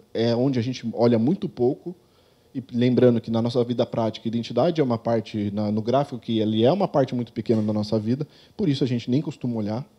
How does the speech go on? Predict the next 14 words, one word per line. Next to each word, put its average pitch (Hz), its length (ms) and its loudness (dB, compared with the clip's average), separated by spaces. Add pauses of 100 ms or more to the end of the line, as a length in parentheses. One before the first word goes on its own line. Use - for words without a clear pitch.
(840)
mas 233 240 -4
que - 100 -2
a 156 60 0
gente 160 260 -2
se 269 180 0
olha 180 480 6 (280)
e 156 140 -2
faz 175 260 2
uma 180 100 4
transformação, 160 580 2
muda 165 440 6
a - 20 0
pirâmide 165 420 0
inteira. 131 380 -6